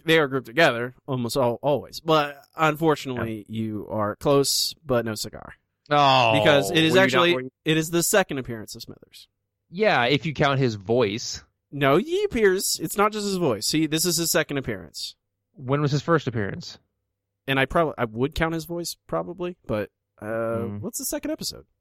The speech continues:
Speaker 1: Or the first episode? He's in the first episode.
Speaker 2: Just his voice. Like, he does not appear in the first episode.
Speaker 1: I thought he did.
Speaker 2: Uh, he does not.
Speaker 1: Automan,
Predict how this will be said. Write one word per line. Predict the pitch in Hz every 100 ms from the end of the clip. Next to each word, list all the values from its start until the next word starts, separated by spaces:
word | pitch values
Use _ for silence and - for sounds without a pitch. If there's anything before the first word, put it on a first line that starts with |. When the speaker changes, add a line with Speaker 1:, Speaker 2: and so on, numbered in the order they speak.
| _ 139
Speaker 1:
Or | 170
the |
first | - 320 -
episode? | 127 - 127
He's | 226
in | 311
the | 381
first | 370 381 403
episode. | 403 247 226 92 _ _ _ _ 147
Speaker 2:
Just | 151
his | 175 135
voice. | 196 131 - - - - _ _ -
Like, | 135
he | 196
does | 196 170
not | 151
appear | - 202 143
in | 120
the | 117
first | 143 127
episode. | - 117 104 101 120 _ _ -
Speaker 1:
I | 415
thought | - 440 330
he | 170
did. | 131 95 - _ _ _ -
Speaker 2:
Uh, | 95 104
he | 139 143
does | 110
not. | 104 92 - - _ _ _ _ _ _ _ _ -
Speaker 1:
Automan, | 147 180 170 123 101 95